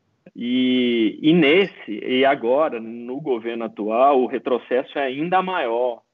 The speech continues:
né? Então, a mineração é, entra nesse contexto em que a gente tá discutindo teoria do boi bombeiro, né? A gente, a gente passa a discutir coisas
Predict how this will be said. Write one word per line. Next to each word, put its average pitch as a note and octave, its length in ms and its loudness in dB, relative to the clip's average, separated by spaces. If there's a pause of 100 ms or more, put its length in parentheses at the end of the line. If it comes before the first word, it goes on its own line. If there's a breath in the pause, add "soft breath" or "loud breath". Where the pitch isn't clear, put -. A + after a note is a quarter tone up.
né? A#2 260 -12 (260 soft breath)
Então, F3 360 2
a F3 40 2
mineração E3 640 0
é, E3+ 240 -2
entra G#3+ 380 -2
nesse D3 340 -6
contexto C3+ 960 -2 (360 soft breath)
em C3+ 120 -6
que - 80 2
a D#3 100 4
gente E3+ 500 -4 (440)
tá D#3+ 100 4
discutindo D#3+ 720 -2
teoria D#3 640 2 (180)
do G2+ 320 -4
boi C#3 460 4
bombeiro, C3+ 880 -2 (320)
né? A2+ 400 -6 (340 loud breath)
A A#2+ 120 -4
gente, C#3+ 420 0
a C#3+ 80 2
gente D3+ 320 0
passa F3 400 0
a F3 40 0
discutir D3 540 -12
coisas D#3 480 0